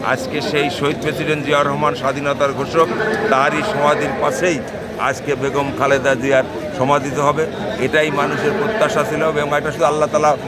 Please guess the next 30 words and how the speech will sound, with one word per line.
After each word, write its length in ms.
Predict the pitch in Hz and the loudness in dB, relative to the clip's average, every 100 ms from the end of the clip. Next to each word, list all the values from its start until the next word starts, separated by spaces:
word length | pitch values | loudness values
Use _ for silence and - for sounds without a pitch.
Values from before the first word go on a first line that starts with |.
| - - - - - | -8 -8 -6 -2 0
আল্লাহ 240 | 147 156 151 | 2 2 2
তালা 180 | 160 160 | 2 2
তাকে 280 | 165 156 | 2 0
দেখিয়ে 380 | 156 156 147 180 | 0 -2 0 0
দিলেন 280 | 175 170 147 117 - - - | 2 2 2 0 -4 -4 -2
যে 100 | 143 | 0
না, 120 | 147 143 | 2 2
অত্যাচারের 720 | 156 220 185 156 165 156 156 | 2 0 0 2 2 2 2
কোনো 200 | 156 156 | 2 0
স্থান 280 | 147 151 151 156 | 0 0 -2 -2
নাই। 120 | 170 160 | -2 -2
শেখ 120 | 156 | -2
হাসিনা 300 | 156 - 156 | -2 -2 -2
যে 100 | 156 | 0
অত্যাচার 400 | 156 - - 151 151 | 0 0 -2 -2 0
করে 160 | 151 156 | 0 2
গিয়েছে, 380 | 160 156 180 180 - - - - 127 | 2 2 0 -2 -4 -6 -6 -6 0
যে 100 | 147 | 0
নিপীড়ন 440 | 147 160 160 160 | 0 2 2 2
করে 260 | 156 160 151 | 2 2 4
গিয়েছে 320 | 151 156 160 | 2 2 0
পনেরোটি 360 | 156 156 156 160 | 0 2 2 2
বছর 420 | 151 147 - 147 | 2 2 2 0
বিনা 380 | 127 151 151 151 | 0 0 2 2
ভোটে, 360 | 131 143 147 147 | 2 0 2 2
রাত 180 | 143 139 | 2 0
তিনের 260 | 147 147 143 | -2 -2 -2
ভোট 240 | 139 139 | -2 0
রাতে 200 | 139 139 | 0 0
করেছে 420 | 135 147 139 170 | -2 -2 2 4